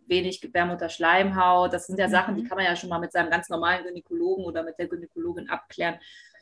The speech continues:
Speaker 1: ähm, und dann mal sich so langsam vortasten. Super.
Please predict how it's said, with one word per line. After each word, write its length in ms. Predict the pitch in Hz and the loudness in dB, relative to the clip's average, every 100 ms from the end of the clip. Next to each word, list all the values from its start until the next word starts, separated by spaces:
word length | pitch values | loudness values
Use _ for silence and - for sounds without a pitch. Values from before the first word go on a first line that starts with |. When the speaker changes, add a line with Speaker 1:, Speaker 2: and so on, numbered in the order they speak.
| _ _ - | _ _ -4
Speaker 1:
ähm, 320 | 165 165 170 | -2 -2 -6
und 160 | 170 165 | -6 -2
dann 140 | 170 | 0
mal 100 | 165 | 0
sich 160 | 160 160 | -2 -2
so 80 | 165 | 0
langsam 340 | 160 175 165 | 0 0 -6
vortasten. 1040 | - 175 165 165 - 147 - - 165 160 | -4 -2 -2 -2 -4 -6 -6 -10 -12 -10
Super. 640 | - 190 160 170 151 147 | -2 -2 0 0 0 0